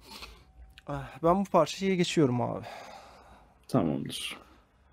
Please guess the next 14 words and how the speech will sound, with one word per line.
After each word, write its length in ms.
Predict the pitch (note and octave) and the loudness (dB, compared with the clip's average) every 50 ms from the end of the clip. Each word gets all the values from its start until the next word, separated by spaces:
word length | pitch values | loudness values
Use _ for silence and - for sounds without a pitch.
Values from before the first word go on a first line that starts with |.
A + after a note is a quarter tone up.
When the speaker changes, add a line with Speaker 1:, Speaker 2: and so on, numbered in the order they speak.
| - D#3 D3+ | -20 -18 -16
Speaker 1:
Bu 40 | D#3+ | -14
kimindi? 560 | - - C#3+ B2 A#2 A#2 A#2 A#2 B2+ D3 D3+ D3 | -10 -6 -4 -4 -2 -4 -4 -4 -4 -4 -4 -4
Bu 140 | C#3 B2+ - | -4 -2 -2
da 100 | B2 A#2 | -2 -2
çünkü 300 | - - A#2 A2+ - A2 | -2 -4 -8 -8 -8 -8
şey, 240 | - - B2 - C3+ - | -8 -8 -8 -10 -10 -10
ona 200 | - A#2 A2 A2+ | -10 -8 -8 -10
bir 100 | A#2 B2 | -10 -14
bakacağım. 360 | A#2+ A#2 - A#2+ C3 C3 C3 - - _ _ _ _ - _ _ - - - - - - _ _ _ _ _ _ - | -14 -14 -14 -14 -14 -14 -14 -16 -20 _ _ _ _ -20 _ _ -20 -20 -20 -20 -20 -20 _ _ _ _ _ _ -6
Topik. 520 | - B2 A2+ - - - - - - - - _ _ _ _ - - - - - - - - - - - - - _ _ _ _ _ - - - D#3+ - - - - - - _ _ - - - - - - - - _ _ _ _ _ _ _ - | -6 -6 -4 -4 -6 -8 -8 -10 -12 -14 -18 _ _ _ _ -20 -20 -20 -20 -20 -20 -14 -12 -12 -12 -12 -14 -20 _ _ _ _ _ -12 -6 -2 -2 -2 -2 -4 -14 -20 -20 _ _ -6 -4 -4 -6 -10 -18 -18 -20 _ _ _ _ _ _ _ -2
Ha, 200 | - E3 C#3 A#2 | 2 2 2 4
Mörda. 400 | C3 C#3+ C#3 C3 A#2 A#2 A#2 A2+ - - - - - - - - - - - _ _ _ - - - - - - - | 6 6 6 6 4 2 -2 -8 -10 -14 -20 -20 -20 -20 -20 -20 -20 -20 -20 _ _ _ -20 -20 -20 -20 -18 -2 2
O 100 | E3 E3 | 4 6
zaman 320 | D#3 E3+ E3 E3 F3 F3 | 6 6 6 6 4 2